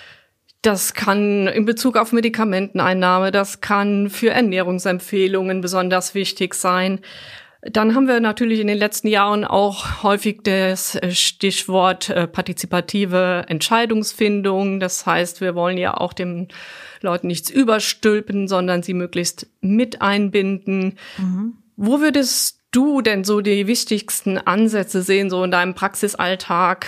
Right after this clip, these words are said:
Speaker 1: Was muss man ansprechen, um die Patienten hier zu erreichen?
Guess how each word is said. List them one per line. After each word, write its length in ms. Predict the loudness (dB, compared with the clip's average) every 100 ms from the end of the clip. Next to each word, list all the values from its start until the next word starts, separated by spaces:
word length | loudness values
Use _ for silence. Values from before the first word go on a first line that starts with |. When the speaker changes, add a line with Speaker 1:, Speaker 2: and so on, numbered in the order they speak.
| -12 -12
Speaker 1:
Was 720 | -14 -14 -6 -4 -2 -4 -4 -8 -10 -10 -8
muss 360 | -4 -4 -4 -2
man 160 | -2
ansprechen, 720 | 0 0 -2 -2 0 0 -2 -4 -8 -12 -8
um 120 | -4
die 120 | -4
Patienten 500 | -6 -8 -6 -6 -4
hier 140 | -6
zu 100 | -8
erreichen? 560 | -8 -6 -8 -8 -10